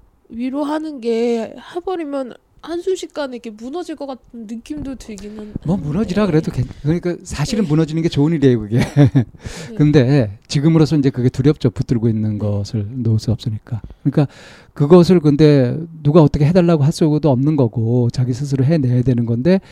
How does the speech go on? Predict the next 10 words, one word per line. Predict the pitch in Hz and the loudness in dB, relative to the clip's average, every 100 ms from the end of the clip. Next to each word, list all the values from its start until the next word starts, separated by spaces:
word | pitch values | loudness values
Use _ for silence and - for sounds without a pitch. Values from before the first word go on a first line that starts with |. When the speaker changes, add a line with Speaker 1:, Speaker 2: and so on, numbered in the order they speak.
| - - _ | -20 -20 _
Speaker 2:
그러려면은 | 151 165 160 160 160 175 170 | 8 10 8 6 6 4 0
힘을 | - 196 175 | -2 2 4
키워야 | - - 185 156 | 2 2 4 6
되니까. | 139 117 113 - 104 117 127 110 - _ _ - - | 6 4 0 -4 -2 0 -2 -4 -10 _ _ -20 -20
그러니까 | - 127 117 143 127 - - - - - | -14 -12 -10 -8 -8 -8 -14 -16 -18 -14
이제 | 120 117 | -10 -8
자기 | 131 127 113 | -6 -6 -4
긍정, | 123 117 143 175 | -2 -2 -2 -2
자기 | - 123 120 | -4 -4 -2
위로, | 110 117 143 196 | 0 2 2 2